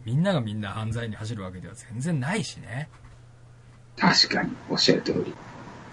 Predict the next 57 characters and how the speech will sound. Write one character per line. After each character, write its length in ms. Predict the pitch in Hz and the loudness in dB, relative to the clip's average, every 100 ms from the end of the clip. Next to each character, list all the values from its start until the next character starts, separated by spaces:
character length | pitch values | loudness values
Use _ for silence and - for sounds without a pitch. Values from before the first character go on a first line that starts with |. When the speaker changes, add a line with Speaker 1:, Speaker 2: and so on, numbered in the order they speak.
| 123 113 | -10 -10
Speaker 1:
そ 240 | - - 127 | -14 -12 -2
れ 100 | 160 | 0
を 120 | 175 | 2
も 0 | |
っ 20 | |
て、 60 | 180 | 2
Speaker 2:
お 20 | |
っ 40 | 180 | 4
し 100 | - | 4
ゃ 40 | |
る 40 | - | 6
通 100 | 92 | 2
り 40 | |
で 160 | 95 92 | 2 -4
す 200 | - - | -4 -4
よ。 200 | - - - | -4 -4 -8
Speaker 1:
犯 240 | - 127 131 | -12 -4 2
罪 160 | 147 | 2
予 80 | 147 | 2
備 140 | 151 156 | 2 2
軍 160 | 127 | 0
だ 120 | 104 95 | -4 -8
っ 20 | - - | -14 -18
て 80 | - | -8
言 120 | 104 | -6
う 20 | 104 | -6
ん 80 | |
だ 80 | 95 | -8
っ 20 | - | -12
た 80 | - | -16
ら、 60 | 90 98 | -12 -4
お 40 | |
前 140 | 165 | -2
現 280 | 143 131 156 | -2 -2 -2
実 300 | 196 - - | -2 -6 -8
と 300 | 190 180 175 147 | -4 -2 -2 0
妄 180 | 143 147 | 2 2
想 180 | 165 151 | 2 2
の 80 | |
区 160 | 131 175 | 0 10
別 240 | 160 156 | 12 12
が 100 | 220 | 12
つ 100 | - | 12
か 100 | 135 | 12
ん 60 | 113 | -2
の 60 | - | -4
か 120 | - | -8
っ 460 | - - - - 90 | -14 -18 -20 -18 -14
て 120 | 92 | -12
言 100 | 120 | -8
い 20 | 110 | -6
た 80 | 110 | -6
く 80 | |
な 80 | 120 | -6
る 80 | 90 | -10
よ 60 | 92 | -8
ね。 200 | 127 | -8